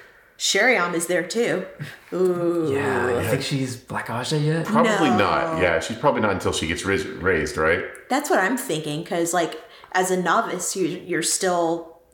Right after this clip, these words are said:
Speaker 1: seeing, like, all the different Ajas, and you're still subservient to literally every Aes Sedai, so I'd imagine you'd wanna wait until you were raised.
Speaker 2: So the Ajas, they, like, they pick out the novices that they think are gonna be one of theirs, right? Surely the,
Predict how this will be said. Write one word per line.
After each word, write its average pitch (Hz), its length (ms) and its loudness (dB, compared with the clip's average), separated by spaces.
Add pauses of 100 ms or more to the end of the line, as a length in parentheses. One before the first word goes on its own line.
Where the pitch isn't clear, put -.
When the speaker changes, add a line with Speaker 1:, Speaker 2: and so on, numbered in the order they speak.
(160)
Speaker 1:
seeing, 196 300 0
like, 160 240 -4
all 190 140 2
the 175 100 -4
different 156 340 -2
Ajas, 180 360 0
and 160 80 -4
you're 165 100 -6
still 170 200 -2
subservient 175 640 -2
to 165 80 -2
literally 170 460 0
every 175 200 -2
Aes 160 240 -2
Sedai, 160 280 -2
so - 140 -6
I'd 160 120 -2
imagine 160 520 -4
you'd 160 120 -8
wanna 160 260 -6 (460)
wait 190 160 0
until 175 200 -6
you 143 100 -4
were 135 100 -8
raised. - 520 -8 (220)
Speaker 2:
So 151 180 2
the 127 400 6
Ajas, 127 720 2 (280)
they, 147 140 6
like, 120 280 2
they 113 100 2
pick 151 300 0
out 135 180 4
the 110 80 0
novices 107 460 2
that 104 120 -2
they 104 100 -2
think 113 200 -2
are 104 60 -6
gonna 98 280 -4
be 101 140 -2
one 98 180 -2
of 92 120 -6
theirs, 90 400 -2
right? 92 340 -4 (320)
Surely 185 300 0
the, 113 240 -2